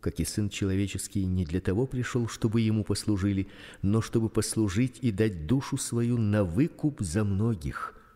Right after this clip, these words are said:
И когда выходили они из Иерихона, последовало за ним много народа. И вот двое слепых, сидевших у дороги, услышав, что Иисус проходит, закричали: "Господи, помилуй нас, сын Давидов".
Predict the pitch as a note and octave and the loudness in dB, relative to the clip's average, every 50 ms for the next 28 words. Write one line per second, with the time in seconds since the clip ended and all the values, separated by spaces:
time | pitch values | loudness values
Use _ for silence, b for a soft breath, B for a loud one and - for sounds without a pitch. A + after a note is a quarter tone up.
0 | - _ _ _ _ _ _ _ _ _ _ _ _ _ _ - G#2+ G2+ - A#2 | -20 _ _ _ _ _ _ _ _ _ _ _ _ _ _ 0 0 2 4 2
1 | G#2 G#2 C#3 C#3+ D3 C#3+ - D3 C3 C#3+ D#3 D3+ D3+ C#3+ - C#3 C#3 C#3+ C#3+ C#3+ | 2 4 4 2 2 2 0 0 2 2 2 2 2 2 2 2 2 2 2 2
2 | C3+ - C#3 C3 A#2+ A2+ B2+ B2+ B2 A#2+ A#2+ B2 A#2 - D3 D3 C#3+ C3+ - - | 0 0 0 0 2 2 2 2 4 4 2 2 0 2 2 2 2 0 2 0
3 | B2+ - - - B2 C3+ B2 B2 A#2+ A#2+ A2+ G#2+ A2+ A2+ A#2 A#2+ A2+ A2+ B2+ E3+ | 0 0 0 0 0 2 2 2 2 0 2 2 2 2 2 2 2 0 0 0
4 | G3 F3 D#3 D3 C#3 A#2+ G2+ F2 C#2+ C2 B1 C2 B1+ - - - _ - - C3 | 0 0 -2 0 0 0 0 0 0 0 -2 -2 -4 -6 -8 -12 _ -4 -2 0
5 | D#3 F3+ C#3 A2+ B2+ D3+ D#3+ D3 C3+ - C#3+ C3+ - - G2+ F#2+ - - - F#2 | 0 0 -2 -2 -2 -2 -2 -2 -2 -2 -2 -2 0 0 -2 -2 -2 -4 -4 -2
6 | E2+ F#2+ F2 F2+ - G2 F#2+ - F#2+ F2 G2+ A#2+ D#3 D#3+ B2+ A2+ G#2+ G2 - - | 0 0 0 -2 -2 -6 -4 -2 -2 0 0 0 0 0 0 0 -2 -2 0 -2
7 | C3+ B2+ - A#2 G#2+ - - - - G#2 G2 - - - G2+ G2 G2 - - G2+ | -2 -2 0 -2 -4 -4 -4 -2 0 0 0 0 0 0 0 0 0 0 -2 -2
8 | G2+ - - - - G2 G2 - - C3+ D3+ C#3+ B2 G#2 A#2 A#2 - A2+ A2 - | -2 -2 -4 -2 0 0 0 0 0 0 2 2 2 0 0 -2 0 -2 -2 0
9 | - G#2+ G#2 F#2+ C3 D3+ - - - A2 G#2+ - - - A2+ B2+ D#3 E3 D#3+ D3+ | 0 0 0 0 0 -2 -2 -2 -2 -2 -2 0 2 2 2 2 2 2 2 2
10 | C#3+ C3 A#2 A2+ B2+ - - - - D3+ D3 C3+ A#2+ A2+ F#2+ F2+ D#2+ C#2 C#2 - | 0 0 0 -2 -2 -4 -6 -4 -2 -2 0 0 0 0 2 0 0 -2 -4 -6